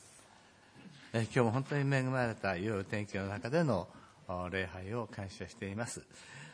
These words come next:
ただ、あの、工事がなされていますので、いろいろ覆われていてですね、えー、ちょっとまた埃っぽいところもありますけれども、まだこうして伝えられているこ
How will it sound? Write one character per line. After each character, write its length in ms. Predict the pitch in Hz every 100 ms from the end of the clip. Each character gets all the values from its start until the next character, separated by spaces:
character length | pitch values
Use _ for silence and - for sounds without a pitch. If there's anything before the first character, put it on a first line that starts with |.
| - -
た 120 | 131
だ、 100 | 113
あ 60 |
の、 120 | 113 104
工 280 | - 139 113
事 140 | 107
が 160 | 98 95
な 120 | 101
さ 140 | 117
れ 60 | 104
て 160 | 113
い 40 | 110
ま 120 | 117
す 100 | -
の 140 | 107
で、 180 | 107 156 - - - -
い 20 |
ろ 120 | 104 101
い 40 |
ろ 140 | 92
覆 140 | 95 101
わ 140 | 104
れ 100 | 101
て 160 | - 98
い 80 | 92
て 160 | 98
で 80 | 90
す 100 | -
ね、 160 | 135 135 - - 98
え 140 | 90
ー、 40 |
ち 120 | - 92
ょ 20 |
っ 20 |
と 80 | 92
ま 80 | 92
た 100 | 95
埃 340 | 98 110 110
っ 20 |
ぽ 200 | 107 120
い 60 | 113
と 80 | 110
こ 140 | -
ろ 60 | 120
も 100 | 104
あ 60 |
り 80 | 113
ま 140 | 127 139
す 100 | -
け 80 |
れ 60 | 123
ど 100 | 113
も、 180 | 135 175 - - - -
ま 80 |
だ 80 | 90
こ 160 | - 90
う 60 |
し 80 | -
て 240 | - 143 127 -
伝 120 | 92
え 40 | 90
ら 80 | 87
れ 40 |
て 140 | -
い 20 |
る 60 |
こ 60 | 87